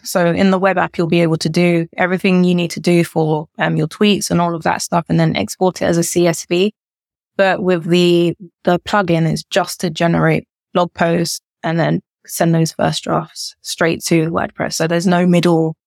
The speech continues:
application, where before we were using, um, W P All Import. So now it's just the plugin and you do everything in there.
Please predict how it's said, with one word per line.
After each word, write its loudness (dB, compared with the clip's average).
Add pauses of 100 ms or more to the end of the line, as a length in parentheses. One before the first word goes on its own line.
(140)
application, -2 (300)
where 0
before -2
we 4
were 0
using, 0
um, -2 (160)
W 2
P -2
All 2
Import. 0 (440)
So 2
now 2
it's -4
just -4
the -2
plugin -2
and 0
you 2
do 2
everything -2
in 0
there. -2